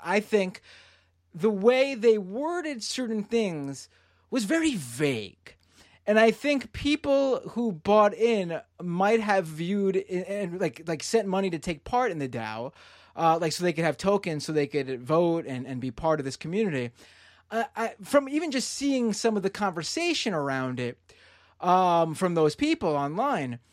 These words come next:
they thought that by buying in, they were going to be able to do this 'cause they would have some sort of copyright over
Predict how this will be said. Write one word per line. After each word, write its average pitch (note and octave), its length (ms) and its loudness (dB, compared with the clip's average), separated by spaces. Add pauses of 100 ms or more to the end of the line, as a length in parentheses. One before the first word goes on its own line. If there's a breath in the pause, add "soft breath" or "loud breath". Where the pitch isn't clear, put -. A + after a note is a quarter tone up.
(560)
they C4 380 4
thought C3 400 -8 (840)
that A3 140 -2
by G#3+ 160 6
buying E3+ 420 4
in, C3+ 360 -8 (720)
they F#3+ 280 6
were F#3+ 200 4
going F#3 320 2
to - 80 -16
be F3+ 80 2
able E3 160 4
to D#3 40 2
do D3+ 220 2
this C#3 220 2
'cause D3 160 -8
they E3 120 2
would D#3 120 2
have D3+ 220 -2
some E3+ 300 0
sort E3 220 -2
of D3+ 100 -4
copyright C#3 680 -2
over C3 500 -4